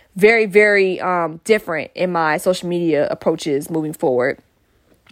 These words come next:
I got that revelation about forty-eight hours ago, and I feel good about that. Um, yeah, I just gotta call a lot of my energy back to me.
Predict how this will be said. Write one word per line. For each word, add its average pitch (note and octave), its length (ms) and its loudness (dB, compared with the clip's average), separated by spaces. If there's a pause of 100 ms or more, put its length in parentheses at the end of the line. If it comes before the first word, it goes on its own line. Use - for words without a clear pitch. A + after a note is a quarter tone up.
(180)
I E3 60 -4
got E3+ 160 0
that F3+ 120 2
revelation D#3 920 -2
about D3+ 240 0
forty-eight F#3+ 380 4
hours G3 300 2
ago, G#3+ 340 4
and F#3 120 -2
I D#3+ 80 0
feel F3+ 200 -2
good G3+ 160 -2
about G3 260 2
that. G3+ 300 2 (1000)
Um, G3+ 480 4 (120)
yeah, A#3 220 2 (180)
I - 40 -8
just F3 120 -8
gotta F3 160 2
call F#3 220 2
a F3 80 0
lot E3+ 100 2
of E3+ 60 -4
my D#3+ 60 -4
energy E3+ 340 -6
back D#3+ 320 -4
to F#3 120 -6
me. D3 240 -8